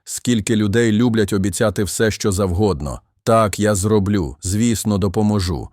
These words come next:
завтра точно прийду". І нічого. І ось ми знову стикаємося з важливою істиною. Слова нічого не варті без дій. Не вірте обіцянкам, вірте вчинкам. Ця фраза вчить нас легкості.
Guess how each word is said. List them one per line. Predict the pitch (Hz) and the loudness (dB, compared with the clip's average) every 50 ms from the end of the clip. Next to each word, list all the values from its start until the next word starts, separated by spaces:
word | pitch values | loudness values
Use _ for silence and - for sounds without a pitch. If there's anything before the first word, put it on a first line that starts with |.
| _ _ - | _ _ -8
завтра | 95 92 107 107 104 98 - 107 104 98 | -4 0 0 0 0 0 0 -2 -2 -2
точно | - - 120 113 101 - - 107 101 85 | 0 0 0 0 0 0 -2 -4 -4 -2
прийду". | - 107 107 101 87 87 76 60 53 - _ _ _ _ _ _ - | -2 -2 -2 -2 -2 -4 -6 -8 -10 -14 _ _ _ _ _ _ 0
І | 117 113 | 2 2
нічого. | 113 113 101 - - 107 85 67 65 - - - _ _ _ _ _ - | 2 2 0 0 -2 -2 -2 -4 -6 -8 -12 -14 _ _ _ _ _ 0
І | 117 117 | 2 4
ось | 113 123 131 120 - - | 4 4 4 2 0 0
ми | 110 113 110 | 0 0 0
знову | 98 87 110 120 123 113 113 110 | 0 0 0 2 2 2 0 -2
стикаємося | - - 113 101 - 113 113 110 110 107 107 107 101 - - 107 | -2 -2 -4 -2 0 2 2 2 2 2 0 0 -2 -2 -2 -2
з | 101 95 | 0 0
важливою | 98 104 98 87 98 107 110 101 101 104 101 98 - - | 0 0 0 0 0 0 0 2 2 2 2 0 0 -2
істиною. | 110 101 87 - - - 85 76 71 67 64 57 53 - _ _ _ _ | -2 -2 -4 -4 -6 -8 -8 -6 -8 -8 -10 -10 -12 -16 _ _ _ _
Слова | - - - 113 107 104 101 107 110 110 107 107 | -12 -6 -2 0 0 2 2 2 2 2 2 2
нічого | 107 107 107 101 - - 120 110 98 104 104 | 2 0 0 0 0 0 0 2 2 2 0
не | 98 95 92 | 0 -2 -2
варті | 85 98 101 101 95 - - - 98 | 0 0 0 0 0 -2 -4 -4 -4
без | 87 82 90 101 92 80 78 | -4 -2 -2 -2 -2 -4 -6
дій. | 76 73 78 73 65 58 57 - _ _ _ _ _ - | -8 -8 -8 -8 -8 -10 -14 -18 _ _ _ _ _ -4
Не | - 104 110 110 | -2 0 2 2
вірте | 104 107 113 107 98 - 110 | 2 2 2 2 2 2 2
обіцянкам, | 107 104 98 92 107 101 92 - 113 101 98 90 - 104 95 98 92 | 2 2 2 2 0 -2 -2 -2 -2 -2 -2 -2 -2 -2 -2 -2 -2
вірте | 85 101 104 98 87 - 107 95 | 0 0 0 -2 -2 -2 -4 -4
вчинкам. | 82 - - 110 92 73 67 65 - 64 58 57 58 - _ _ _ _ _ _ _ _ - | -4 -4 -4 -4 -4 -4 -6 -8 -8 -10 -10 -10 -14 -16 _ _ _ _ _ _ _ _ -8
Ця | - - 113 101 | -2 -2 0 0
фраза | - - 107 110 107 104 90 101 98 | 0 0 0 2 2 2 0 -2 -2
вчить | 87 - - - 107 98 - | -4 -4 -2 -2 -2 -2 0
нас | 107 101 98 92 - - | -2 -2 -2 -2 -2 0
легкості. | 101 104 101 87 - - - 76 73 - - - - - - | 0 0 0 0 -2 -6 -8 -10 -8 -10 -10 -10 -12 -12 -14